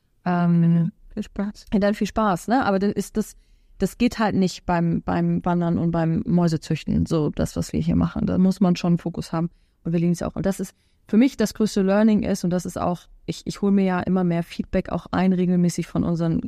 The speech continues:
Speaker 1: glücklichen Kunden und dieses Feedback zu bekommen, dass wir diese Leidenschaft so transportiert bekommen.
Speaker 2: Mhm. Mhm.
Speaker 1: Das, muss ich sagen, ist etwas, was ich sehr schätze, auch für
Speaker 2: Mhm.
Speaker 1: unsere extreme Dienstleistung.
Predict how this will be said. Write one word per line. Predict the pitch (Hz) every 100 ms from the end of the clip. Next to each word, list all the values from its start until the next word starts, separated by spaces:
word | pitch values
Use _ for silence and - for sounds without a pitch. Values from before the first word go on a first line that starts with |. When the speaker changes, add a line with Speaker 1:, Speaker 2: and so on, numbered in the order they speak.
| -
Speaker 1:
glücklichen | 185 190 180 175
Kunden | - 233 240 233 262 - - - - - - - -
und | 180 185 185 190 - - - - - - -
dieses | 185 175 180
Feedback | - 240 214 202 -
zu | 190
bekommen, | 175 - 208 202 214 220 240 _ _ _ _ -
dass | 180 -
wir |
diese | 175 165 170
Leidenschaft | 170 175 185 180 - 160 - - - - - -
so | 170
transportiert | - 180 170 165 - 175
bekommen. | - - 160 156 196 220 220 - _ _ -
Speaker 2:
Mhm. | 170
Mhm. | 160 214 _ _ _ _ _ _
Speaker 1:
Das, | 190 190 - - - _ - - - _ -
muss | 180 180
ich | 175
sagen, | - 170 170 170 -
ist | 170 - -
etwas, | 170 - 165 165 - - - - _ _ - _
was | 180 175
ich | 165
sehr | - 170
schätze, | - 185 - -
auch | - 208
für | 240
Speaker 2:
Mhm. | 226
Speaker 1:
unsere | 170 170 160
extreme | 165 - - - 202 190
Dienstleistung. | 170 185 180 - 170 170 165 - 165 160 165 165